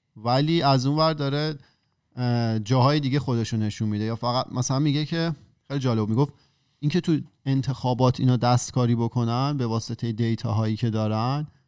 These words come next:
این دیگه چیزی نیست که مطلوب ما باشه دیگه. این، اه، ارزون شدن قیمت ماهیه نیست.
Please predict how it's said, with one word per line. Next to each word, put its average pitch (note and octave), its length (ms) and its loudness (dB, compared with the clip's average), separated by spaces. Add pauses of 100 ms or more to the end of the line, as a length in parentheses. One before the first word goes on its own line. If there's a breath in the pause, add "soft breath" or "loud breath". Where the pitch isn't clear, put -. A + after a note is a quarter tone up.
(440)
این D#3+ 160 0
دیگه E3+ 180 -2
چیزی F3 240 -6
نیست F#3 140 -4
که E3+ 80 -2
مطلوب A#2+ 400 -2
ما G2+ 200 -2
باشه G2 380 -8
دیگه. G2+ 260 -8
این، C3+ 300 0 (540)
اه، A#2 240 0 (100)
ارزون A#2 380 4
شدن A2+ 340 2
قیمت A2+ 340 -2
ماهیه A2+ 500 0
نیست. C3+ 400 2